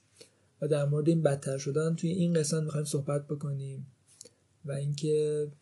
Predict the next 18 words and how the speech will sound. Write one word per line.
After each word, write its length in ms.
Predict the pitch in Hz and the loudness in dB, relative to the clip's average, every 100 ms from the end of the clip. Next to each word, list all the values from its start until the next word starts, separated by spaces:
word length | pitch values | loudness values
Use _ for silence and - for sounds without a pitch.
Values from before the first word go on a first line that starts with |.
| _ _ _ _ _ - | _ _ _ _ _ 0
در 200 | 147 143 | 2 4
نهایت 840 | 151 147 143 143 143 170 185 - - | 2 2 0 0 4 6 6 4 2
این 140 | 180 | 4
سقوط 640 | 175 - 156 143 175 190 - | 4 4 2 6 6 6 2
چطور 420 | - 147 175 180 | -2 4 8 10
به 120 | 160 | 10
یک 160 | 160 170 | 8 6
صعود 480 | - 175 180 156 | 2 4 4 4
رسید، 420 | 143 - - - - _ _ _ _ - | 0 -6 -10 -14 -18 _ _ _ _ -20
چطور 720 | - 151 147 160 160 170 170 208 _ _ _ _ _ | -4 -2 0 0 0 0 -2 -8 _ _ _ _ _
به 420 | - 147 139 139 135 | 2 4 2 -4 0
یک 380 | 151 170 - - | 0 0 -6 -12
پایان 460 | - 147 143 147 165 | -2 2 4 4 4
خوش 460 | 165 - 165 170 160 | 4 4 4 4 -2
و 60 | |
پایان 300 | 139 135 143 | -2 -2 -2
خوب 260 | 160 156 143 | 0 0 0
رسید. 280 | 160 - | -6 -10